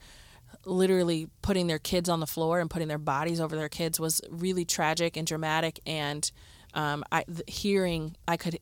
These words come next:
when I was watching some of the video, I could hear, like, my ears tuned into one particular person, and I could hear them desperate, desperately screaming for their child or for their loved one or something. Like, "Where are you? Where are you?"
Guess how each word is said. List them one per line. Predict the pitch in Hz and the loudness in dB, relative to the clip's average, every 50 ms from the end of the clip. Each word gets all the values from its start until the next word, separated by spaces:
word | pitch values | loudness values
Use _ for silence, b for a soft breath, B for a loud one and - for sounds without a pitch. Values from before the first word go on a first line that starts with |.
| - | -8
when | - 175 170 160 | -4 -2 0 0
I | 156 156 | 0 2
was | 160 170 | 2 2
watching | 170 175 180 - - 170 | 4 4 2 2 2 0
some | 160 - 175 | 0 0 0
of | 165 | 0
the | 160 156 | 0 0
video, | 156 165 165 170 165 156 151 151 | 0 0 0 2 2 2 2 2
I | - 156 160 | 0 -2 -4
could | - - - | -4 -6 -8
hear, | - - - 185 175 170 165 165 | -6 -4 -2 0 2 2 2 2
like, | 170 156 143 147 - b b b b b b b b | 2 0 -2 -4 -6 b b b b b b b b
my | 170 165 156 151 - - - - - | 0 2 2 0 -2 -6 -8 -2 0
ears | 190 190 185 175 165 - | 2 4 4 4 4 4
tuned | - - 185 175 170 | 2 2 0 0 0
into | 170 165 160 160 | 0 0 0 0
one | 160 160 160 160 | -2 -2 -2 -2
particular | 160 - 156 - 165 - 160 156 151 | -2 -4 -4 -4 -4 -4 -2 -4 -4
person, | 151 - 160 160 - - 156 151 | -4 -4 -2 -2 -2 -2 -2 -4
and | 147 143 135 | -4 -2 -2
I | 147 | -4
could | 147 - 156 | -4 -6 -8
hear | - 165 165 160 | -4 -4 -4 -2
them | 160 156 156 151 151 - | -2 -4 -4 -4 -4 0
desperate, | - 170 156 - - - - 165 - - - - - - - | 0 0 2 2 0 0 0 -6 -8 -8 -20 -20 -20 -10 -2
desperately | - 202 180 156 - - - 165 - - 151 151 | 0 2 2 2 0 -2 -2 -8 -8 -6 -6 -6
screaming | - - - - 165 160 151 151 147 | -4 -4 -2 -2 -2 -4 -4 -6 -6
for | 151 - 156 | -6 -6 -4
their | 147 135 139 139 | -4 -4 -2 -2
child | - - 151 139 139 143 143 147 151 - - | -2 -2 0 -2 -2 0 -2 -2 -4 -4 -4
or | 139 139 | -6 -6
for | - - 151 | -4 -4 -4
their | 143 143 139 135 | -2 -2 -2 -2
loved | 139 147 147 143 - 151 | 0 -2 -2 -2 -4 -4
one | 143 143 139 | -6 -4 -4
or | 113 147 | -4 -2
something. | - - 151 151 160 156 147 147 160 - B B B B B B B B - | -2 -2 -2 -4 -4 -4 -6 -6 -6 -8 B B B B B B B B -4
Like, | 156 - 160 | -4 -2 0
"Where | 160 156 147 | 2 2 4
are | 139 139 165 190 | 4 4 4 4
you? | 202 202 196 175 | 4 4 2 0
Where | 156 147 | 2 2
are | 151 170 175 | 4 4 4
you?" | 175 170 170 165 | 4 2 -2 -4